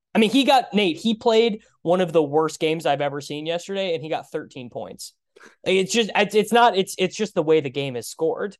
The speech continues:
That it's real, it's just all it is. Uh, Brady, I mean, the Buccaneers are gonna be, uh, one of the wor-, like, least fun teams to watch on offense all year. It's just gonna be all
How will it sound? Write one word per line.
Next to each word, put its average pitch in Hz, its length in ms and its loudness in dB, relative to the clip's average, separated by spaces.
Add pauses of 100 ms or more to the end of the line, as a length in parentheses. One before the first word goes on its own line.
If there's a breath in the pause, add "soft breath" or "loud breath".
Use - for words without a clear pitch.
(160)
That 156 220 -6
it's 147 140 -8
real, 160 160 0
it's 156 260 -6
just 156 220 -10
all 131 180 -2
it - 80 -8
is. 139 300 -8 (400 soft breath)
Uh, 151 300 2
Brady, 202 640 0
I 175 100 -2
mean, 170 120 -4
the 151 60 -6
Buccaneers 175 480 -2
are 135 60 -8
gonna 127 160 -8
be, 120 380 -12 (120)
uh, - 220 -12
one 151 220 0
of 135 120 0
the 131 140 0
wor-, 135 440 0
like, 127 260 -4
least 143 400 -8
fun 127 240 -2
teams 127 320 -12
to 175 100 -2
watch 147 240 0
on 165 140 -2
offense 208 440 -2
all 135 200 -2
year. 117 180 -8
It's 117 100 -16
just 139 160 -14
gonna 135 140 -4
be 131 140 -6
all 147 600 2